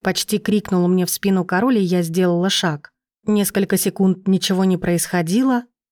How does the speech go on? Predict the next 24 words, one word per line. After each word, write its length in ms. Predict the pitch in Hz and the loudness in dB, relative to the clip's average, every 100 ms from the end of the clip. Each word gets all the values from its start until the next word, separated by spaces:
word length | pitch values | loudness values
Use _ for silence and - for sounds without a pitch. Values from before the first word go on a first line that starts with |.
| _ | _
а 80 | 196 | -6
потом 460 | 190 180 294 285 208 | -4 0 2 2 2
големы 340 | 240 254 302 | 2 2 2
зашевелились, 840 | 185 - 190 175 175 190 185 - _ _ | 2 0 0 2 2 0 -2 -6 _ _
оживая. 680 | 185 170 180 165 151 139 151 _ _ _ _ _ _ _ _ _ _ _ _ _ _ _ _ _ _ _ _ _ _ _ _ _ | -2 0 0 0 -2 -6 -12 _ _ _ _ _ _ _ _ _ _ _ _ _ _ _ _ _ _ _ _ _ _ _ _ _
Северин 500 | - 208 196 226 269 | 0 2 4 4 2
переступил 580 | 220 196 - 196 202 196 | 2 0 0 -2 0 0
через 340 | - 185 180 | 0 0 0
тело 320 | - 190 180 | 0 0 2
главаря 420 | 170 175 175 175 175 | 2 2 2 2 2
наёмников, 600 | 175 208 247 202 - 170 | 2 2 2 2 -2 -2
заменившего 680 | 175 180 180 170 - 180 | 2 2 2 0 -2 -2
Джоя. 500 | 180 180 165 151 143 _ _ _ - | 0 0 0 -2 -6 _ _ _ -2
Он 120 | 202 | 2
едва 320 | 185 185 185 | 2 2 0
взглянул 560 | 180 175 190 208 202 175 | 0 0 2 2 4 2
на 80 | 165 | 0
тела 280 | 180 175 170 | 0 0 2
людей, 380 | 170 170 208 - _ | 0 0 -2 -4 _
разбросанных 720 | - 185 175 185 180 190 180 - | -2 -2 0 0 0 0 0 0
на 100 | 185 | 0
земле, 380 | 175 185 220 208 | 2 2 2 0
испещрённой 640 | - 170 - 185 180 175 | -2 -4 0 0 2 0
камнями, 720 | - 175 180 233 240 190 185 | -2 0 2 2 2 0 -2